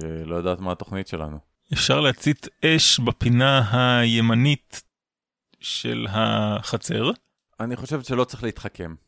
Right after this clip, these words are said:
Speaker 2: לא, אני, אני עדיין מוטרד מזה שאת חושבת שלא צריך להתחכם.
Speaker 1: אה, לא, לא, אני חושב שצריך, אה, לבלבל אותם קצת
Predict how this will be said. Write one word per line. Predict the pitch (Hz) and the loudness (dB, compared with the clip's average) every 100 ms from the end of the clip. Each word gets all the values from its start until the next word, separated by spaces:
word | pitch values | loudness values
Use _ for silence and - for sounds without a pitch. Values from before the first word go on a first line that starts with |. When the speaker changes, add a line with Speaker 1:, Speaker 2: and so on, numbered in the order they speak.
| _ - - | _ -16 -6
Speaker 2:
לא, | 147 196 156 | 2 4 4
אני, | 143 127 | 4 2
אני | 131 | 2
עדיין | 131 135 151 | 4 4 6
מוטרד | 156 151 151 | 4 4 4
מזה | 151 147 | 6 4
שאת | 143 156 | 4 0
חושבת | 139 156 147 | 0 0 2
שלא | 143 | 0
צריך | 135 143 - | 2 2 2
להתחכם. | 143 - - 139 117 - - - _ _ - | 2 0 2 2 2 -4 -16 -20 _ _ -4
Speaker 1:
אה, | 131 127 | 0 0
לא, | 104 120 123 | 0 -2 -2
לא, | 123 104 87 | -4 -4 -6
אני | 87 95 | -8 -10
חושב | - 110 | -12 -16
שצריך, | 101 - 104 98 - | -14 -12 -12 -10 -6
אה, | 101 | -4
לבלבל | 95 92 95 85 98 | -4 -4 -4 -2 -2
אותם | 95 98 | 0 -2
קצת | - - 90 | -4 -4 -4